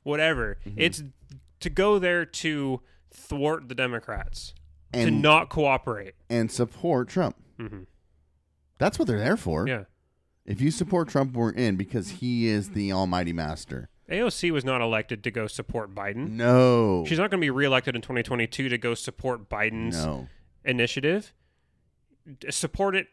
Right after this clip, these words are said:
Speaker 1: as her constituents see fit.
Speaker 2: Yeah.
Speaker 1: But she's not, she's not gonna be in line with everything that Biden has, is doing.
Speaker 2: Right.
Speaker 1: She's, Biden is taking a lot of heat for progressives.
Speaker 2: Yeah. Oh, yeah.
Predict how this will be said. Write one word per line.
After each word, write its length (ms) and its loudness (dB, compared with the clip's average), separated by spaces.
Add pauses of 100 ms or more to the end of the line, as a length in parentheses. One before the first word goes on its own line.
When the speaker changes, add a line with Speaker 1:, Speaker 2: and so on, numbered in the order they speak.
(120)
Speaker 1:
as 340 0
her 120 -6
constituents 680 -6
see 220 -4
fit. 460 0
Speaker 2:
Yeah. 240 2 (1700)
Speaker 1:
But 140 4
she's 180 0
not, 200 2 (640)
she's 200 -4
not 140 0
gonna 120 2
be 140 2
in 80 4
line 180 4
with 100 0
everything 580 0
that 360 0
Biden 300 0
has, 200 -2 (220)
is 160 -4
doing. 380 -6
Speaker 2:
Right. 280 -4 (180)
Speaker 1:
She's, 320 -10 (240)
Biden 220 0
is 60 -2
taking 220 -2
a 40 0
lot 140 4
of 60 2
heat 160 0
for 100 0
progressives. 800 0
Speaker 2:
Yeah. 260 0
Oh, 120 2
yeah. 240 0